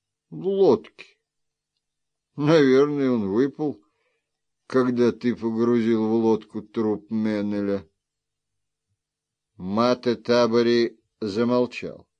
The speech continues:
Наконец, медленно подняв голову,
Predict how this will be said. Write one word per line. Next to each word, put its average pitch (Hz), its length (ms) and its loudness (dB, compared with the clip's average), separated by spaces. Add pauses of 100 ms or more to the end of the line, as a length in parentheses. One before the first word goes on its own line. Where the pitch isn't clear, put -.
(1200)
Наконец, 127 800 -2
медленно 131 720 0
подняв 127 680 -2
голову, 127 720 0